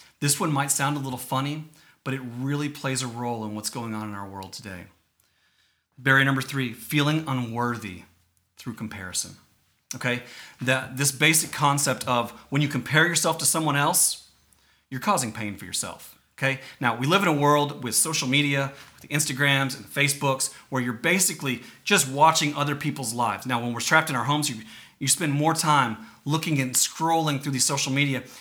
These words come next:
and your mind automatically goes to a comparative state where you say, "Wow, they're canoeing, and I'm watching an ep-, another episode of blank," whatever that might be. They're out there living life. What do I do? Whatever that might be, I want to encourage you one thing. Comparison has to stop.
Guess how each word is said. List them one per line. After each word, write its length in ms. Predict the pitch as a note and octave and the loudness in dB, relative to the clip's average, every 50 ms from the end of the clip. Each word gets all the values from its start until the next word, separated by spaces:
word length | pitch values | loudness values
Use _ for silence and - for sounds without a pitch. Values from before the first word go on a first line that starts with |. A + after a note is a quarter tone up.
| - - - _ - | -20 -20 -12 _ -4
and 80 | D3 | -2
your 100 | D3+ D3+ | -2 0
mind 520 | D3 D3 C#3+ D3 D#3 E3 F3+ G3 F#3 D#3+ D#3 - - | 0 0 2 2 4 6 6 6 6 4 0 0 4
automatically 720 | - D#3+ F#3+ G#3+ G3 E3+ D#3 D3+ D3+ E3+ F3+ F3+ F3 D#3+ C#3 | 6 6 6 6 6 4 4 4 6 6 4 4 0 -2 -4
goes 200 | C#3 C#3+ C3 - | -2 -2 -2 -2
to 100 | - C3+ | -2 -4
a 40 | |
comparative 520 | B2 - C3 B2 - C#3+ C#3 D3 D3 C3 - | -4 -4 -4 -4 -2 -2 -2 0 0 0 0
state 300 | - - C3+ B2+ B2 B2 | 0 0 0 -4 -4 -4
where 100 | B2+ B2 | -6 -4
you 60 | A#2+ | -2
say, 300 | A#2 - C3+ A#2+ A#2 - - - - - - - - _ _ - | -2 -2 -2 -4 -6 -8 -12 -16 -20 -20 -20 -20 -20 _ _ 0
"Wow, 200 | C#3 D3 C#3+ C3 | 2 4 4 4
they're 140 | C#3 D3+ | 2 0
canoeing, 580 | D3+ - C#3 B2+ B2 C3 C#3 C#3+ C3 A2+ G#2+ A2 | 0 0 2 2 2 4 2 2 0 -2 -2 -4
and 80 | A2+ A2 | -4 -4
I'm 180 | A#2 B2+ B2+ | -2 -2 -2
watching 680 | A#2+ A#2 A#2+ A#2 - - B2 A#2 A2 A2 A2 - - - - | -2 -2 -2 -2 -2 -2 -2 -2 -4 -6 -8 -10 -14 -10 -8
an 100 | B2 A#2+ | -6 -6
ep-, 200 | A#2 A#2 - B2 | -6 -6 -4 -2
another 220 | B2+ A#2+ B2 A#2+ | -2 0 0 -2
episode 400 | A2 G#2+ - - - B2 A2+ G2+ | -4 -4 -2 -2 -2 -2 -2 -8
of 120 | G2 F2+ | -12 -14
blank," 380 | - A2+ G#2 G2 F2 - - - _ _ | -14 -12 -12 -12 -12 -14 -18 -20 _ _
whatever 280 | - A#2+ A#2+ A#2+ A2+ A2+ | -8 -6 -4 -4 -4 -4
that 140 | A2 G#2+ | -6 -6
might 180 | G#2 F#2+ G2 - | -8 -10 -10 -12
be. 200 | - - - - _ _ _ _ _ _ _ _ _ _ _ _ _ _ - - - - - | -16 -20 -20 -20 _ _ _ _ _ _ _ _ _ _ _ _ _ _ -14 -14 -14 -12 -6
They're 140 | - D3 C#3+ | 0 0 0
out 140 | A2 A2 | 0 0
there 120 | - A#2 A2+ | -2 -6 -6
living 260 | A#2 A2+ A2+ G#2+ G#2 | -6 -4 -4 -4 -2
life. 300 | A2 A2+ A#2+ A#2 A2 - - - - - - - | 0 0 -2 -2 -4 -8 -14 -18 -20 -20 -16 -10
What 100 | C3+ A#2+ | -10 -8
do 100 | A2+ G#2 | -4 -4
I 140 | G#2 G#2 | -4 -4
do? 120 | G2 - - - - _ _ _ _ _ _ _ _ _ _ _ _ _ _ _ _ _ _ _ | -6 -8 -14 -18 -20 _ _ _ _ _ _ _ _ _ _ _ _ _ _ _ _ _ _ _
Whatever 340 | - C3 C3+ D3 D#3+ E3+ F3+ | -4 2 4 6 6 6 6
that 160 | F3 F3 E3+ | 4 4 4
might 240 | D#3+ D#3 D#3 D#3 C#3 | 6 4 4 2 2
be, 360 | C3+ D3 C#3+ C#3+ C#3 C#3+ - - _ _ _ _ _ _ _ _ - - - | 2 0 2 0 -2 -4 -8 -16 _ _ _ _ _ _ _ _ -8 -6 -4
I 60 | - D3+ | -2 0
want 180 | C3+ D#3 D#3+ | 0 2 2
to 60 | D#3+ | 0
encourage 380 | D3 C3+ - - D3+ D3+ C#3+ B2+ | 0 0 -2 -2 -2 -2 -2 -2
you 80 | C3 A#2+ | -2 -2
one 200 | A#2+ B2 B2 B2 | -2 -2 -2 -2
thing. 300 | A#2+ B2+ A#2 A2 G#2+ G#2+ | -4 -4 -6 -6 -6 -6
Comparison 760 | - A#2+ A#2+ - - - C3+ B2+ B2+ B2+ - - C3 B2+ A#2+ | -6 -8 -8 -8 -8 -6 -4 -2 -2 -2 -2 -2 -4 -4 -6
has 380 | A#2 - - - A#2 G#2+ - - | -8 -8 -6 -6 -4 -4 -4 -6
to 100 | - A2 | -4 -4
stop. 400 | - - - A2+ G2+ F#2+ - | -4 -4 -4 -4 -6 -6 -10